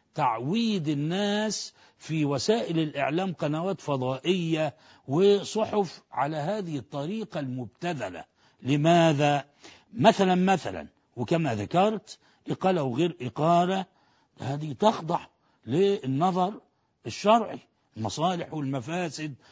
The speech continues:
ون-، لا تخضع للهوى. ما كان البعض يقول: "مصلحة الدعوة صنم يعبده بعض الدعاة إلى الله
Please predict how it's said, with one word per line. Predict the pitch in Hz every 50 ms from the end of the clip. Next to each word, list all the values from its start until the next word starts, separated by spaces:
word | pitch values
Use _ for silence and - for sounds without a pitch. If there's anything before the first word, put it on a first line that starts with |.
| - _ _
ون-، | 135 135 160 - -
لا | 123 156 175
تخضع | - - - - 185 180 165 156
للهوى. | 160 156 131 - 160 180 185 180 180 175 - _ _ _ _ _ _ _
ما | - -
كان | - 151 147 156
البعض | 156 143 165 202 190 180 165
يقول: | 165 165 147 - - 220 220 226 226 208 180 - _ _ _ _ _
"مصلحة | 147 156 - - - 208 185 - 175 139 -
الدعوة | 147 127 117 123 180 208 214 185 196 208 202 160 139
صنم | - - - 170 190 220 220 208 190 165 143 123 113 98 87 - _ _ _ _ _ _ -
يعبده | 139 147 139 120 123 139 208 220 175 147 110 110 131 127 139
بعض | 202 214 202 180 156 156
الدعاة | 160 131 123 156 160 151 - 160 180 208 214 220 220 226 208 - _ _ _ _ _ _ _ -
إلى | 208 220 202
الله | 185 185 196 196 202 202 202